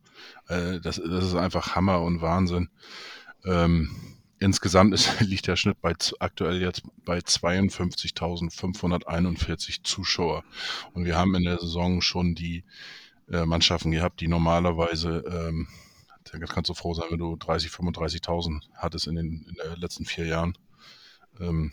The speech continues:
die waren schon da. Und jetzt geht's natürlich in die heiße Phase. Äh, Sankt Pauli kommt noch, Paderborn kommt,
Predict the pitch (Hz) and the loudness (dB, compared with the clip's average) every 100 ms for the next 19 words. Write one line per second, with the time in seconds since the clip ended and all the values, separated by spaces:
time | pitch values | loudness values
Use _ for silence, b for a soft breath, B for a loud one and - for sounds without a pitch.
0 | b b _ 87 80 85 - 82 82 90 | b b _ -2 0 0 0 0 0 -4
1 | b b b b _ _ _ _ _ - | b b b b _ _ _ _ _ -16
2 | - 80 87 - 90 - 82 87 82 85 | -8 -4 -4 -2 -2 -2 0 -2 0 0
3 | 78 87 87 - - 82 87 85 87 B | 0 0 0 -4 -2 0 2 0 -4 B
4 | B B B - 90 82 82 - 90 90 | B B B -4 -2 0 -2 0 0 0
5 | 90 92 80 90 - 87 85 87 90 90 | -2 -4 -2 -4 -4 -4 -2 2 2 2
6 | - 92 90 - | 0 0 0 -2